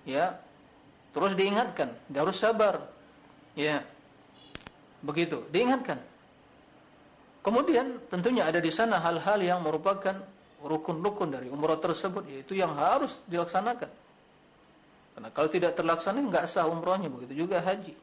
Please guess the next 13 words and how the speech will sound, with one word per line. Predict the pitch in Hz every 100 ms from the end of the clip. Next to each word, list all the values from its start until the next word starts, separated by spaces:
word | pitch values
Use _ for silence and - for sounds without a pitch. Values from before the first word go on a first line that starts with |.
| - - - - -
Adapun | 156 208 247
perkara-perkara | 208 185 190 190 180 175 185 175 170
yang | 165 165
mungkin | 170 165 170 156 165 - - - - -
dalam | 147 147 156
bentuk | 170 185 170 147
sunnah, | - 202 151 131 135 - - - _ - - - - - - - -
dalam | 147 151 147
artian | 147 143 - 156 180 196 208 - -
tentu | 160 156 170 170
lebih | 175 180 170
utama, | 165 175 185 156
lebih | 131 143 165